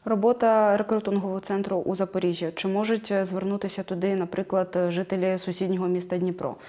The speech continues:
Ну, люди або, можливо, внутрішньо переміщені особи, або люди, які не мають запорізької реєстрації.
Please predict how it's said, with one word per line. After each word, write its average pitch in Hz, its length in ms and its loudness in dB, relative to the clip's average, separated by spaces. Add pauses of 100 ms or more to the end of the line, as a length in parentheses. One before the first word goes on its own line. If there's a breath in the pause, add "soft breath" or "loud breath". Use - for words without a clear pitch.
(180 loud breath)
Ну, 233 100 4
люди 254 380 6
або, 208 240 2
можливо, 196 400 4
внутрішньо 190 460 0
переміщені 214 540 2
особи, 190 340 0
або 170 180 2
люди, 202 200 2
які 180 200 0
не 185 100 0
мають 175 240 0
запорізької 175 480 -4
реєстрації. 165 640 -6